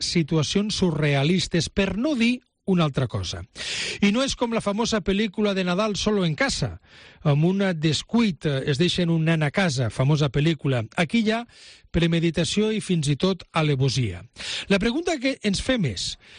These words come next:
eh, vostè es deixaria a un fill d'únicament deu anys sol a un taulell d'un aeroport perquè aquest fill no pot volar, per no perdre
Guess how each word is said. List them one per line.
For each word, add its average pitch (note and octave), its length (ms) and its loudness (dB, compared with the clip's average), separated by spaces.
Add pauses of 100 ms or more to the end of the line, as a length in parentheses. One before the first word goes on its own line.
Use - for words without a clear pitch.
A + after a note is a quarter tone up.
(140)
eh, F3+ 180 2
vostè G3 320 2
es D4 60 -2
deixaria A#3 680 0
a D#3 120 -2
un F#3+ 200 0
fill E3+ 480 0 (220)
d'únicament F#3 760 0
deu F#3 400 0
anys D3+ 460 -2 (280)
sol F#3 480 -2 (300)
a D#3+ 120 0
un A#3 260 0
taulell F3 580 0
d'un G3+ 200 0
aeroport D#3+ 680 0 (460)
perquè D3+ 260 0
aquest G3 220 -2
fill G3+ 240 2
no F3 100 2
pot G3+ 180 -2
volar, E3 360 0 (580)
per F#3+ 220 2
no G#3+ 220 2
perdre A#3+ 500 -2